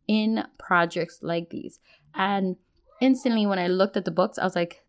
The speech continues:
"This fits our family." They would love to do, like, a project a week here and there. So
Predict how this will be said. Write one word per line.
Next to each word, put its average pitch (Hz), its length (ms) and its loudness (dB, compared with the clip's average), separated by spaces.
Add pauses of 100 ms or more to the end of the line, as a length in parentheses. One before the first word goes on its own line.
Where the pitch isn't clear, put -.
"This 175 380 2
fits - 220 -6
our 135 140 -2
family." 196 540 -2 (540)
They 180 140 2
would 160 160 0
love 156 240 2
to - 100 -2
do, 175 480 2
like, - 300 -2
a - 60 -10
project - 500 -4
a 151 100 -2
week 240 360 0 (340)
here 160 300 -4
and 147 180 -2
there. 240 380 2 (220)
So - 240 -2